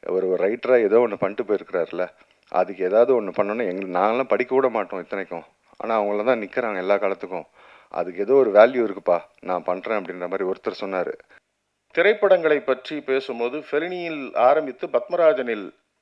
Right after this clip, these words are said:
Speaker 2: கொண்டு வந்து எப்படி அவர் சேர்க்கிறார் என்பதே ஆச்சரியமாக இருக்கும்.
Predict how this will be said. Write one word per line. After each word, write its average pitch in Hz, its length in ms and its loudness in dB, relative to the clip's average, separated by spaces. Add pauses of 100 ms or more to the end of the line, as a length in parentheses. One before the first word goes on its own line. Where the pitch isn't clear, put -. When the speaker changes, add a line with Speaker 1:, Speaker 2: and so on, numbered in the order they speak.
(100)
Speaker 2:
கொண்டு 123 300 -4
வந்து 120 260 -4
எப்படி 156 340 -10
அவர் 107 340 -4
சேர்க்கிறார் 127 600 4
என்பதே 107 540 -6 (280)
ஆச்சரியமாக 117 720 -4
இருக்கும். 82 300 -10